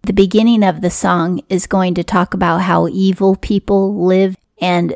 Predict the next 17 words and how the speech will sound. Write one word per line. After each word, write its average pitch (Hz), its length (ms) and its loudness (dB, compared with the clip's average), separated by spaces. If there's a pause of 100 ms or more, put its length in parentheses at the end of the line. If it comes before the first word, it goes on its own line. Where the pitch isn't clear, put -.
the 180 240 2
end 208 220 2
of 190 180 -2
the 180 100 0
song 165 520 -2
is 175 240 -6
going 180 300 0
to 160 100 -6
talk - 260 -4
about 175 320 -4
the 175 100 -4
goodness 180 600 -2
of 190 260 -6
the 151 140 -4
Lord. 160 420 -6 (680)
Verse 208 540 0
one, 180 520 -2